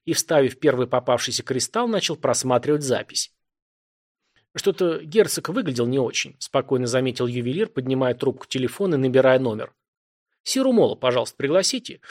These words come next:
Это суд Тальгор его беспокоит». «Да, господин Румол. Вы знаете, один юноша мне принёс пару камней удивительной красоты, как раз в вашу коллекцию.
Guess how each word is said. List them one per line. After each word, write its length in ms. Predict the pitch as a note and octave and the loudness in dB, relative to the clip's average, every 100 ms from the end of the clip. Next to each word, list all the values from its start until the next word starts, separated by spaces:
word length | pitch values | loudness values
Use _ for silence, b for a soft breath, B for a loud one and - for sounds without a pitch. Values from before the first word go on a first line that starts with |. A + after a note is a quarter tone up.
| B | B
Это 240 | A#3+ A#3+ G3 | -4 2 2
суд 240 | - A#3+ | 2 0
Тальгор 320 | G#3 G3+ C3+ | 0 2 0
его 160 | A2+ A#2 | 0 -2
беспокоит». 640 | A#2 - C3+ - A#2+ - _ _ E3+ | -4 -4 -6 -4 -10 -10 _ _ 0
«Да, 140 | G#3 | 0
господин 380 | - - F3 D#3+ | 2 0 0 0
Румол. 380 | D#3 C#3 C3+ B B _ | 0 -2 -4 B B _
Вы 60 | F3+ | 0
знаете, 280 | C#4 G#3 D#3 | 0 2 2
один 220 | F#3 G#3 | 4 2
юноша 420 | A3 B3 - D#3 | 2 2 0 0
мне 200 | F3+ F3+ | 0 -2
принёс 340 | E3+ F#3+ G3 - | 0 0 0 0
пару 260 | G3+ F#3 | 2 2
камней 360 | - G3 A#3+ A#3 | 2 0 2 0
удивительной 540 | B2+ C3+ A#2+ B2 A#2+ | 0 -2 -4 -4 -4
красоты, 460 | A#2+ C3+ D#3 C3+ A#2+ | -4 -4 -4 -4 -4
как 180 | D#3+ C4 | -2 0
раз 200 | B3 D#3+ | 0 2
в 40 | |
вашу 220 | G3 - | 0 0
коллекцию. 600 | - E3 A#2 - - A#2+ | 0 -2 -2 -6 -12 -12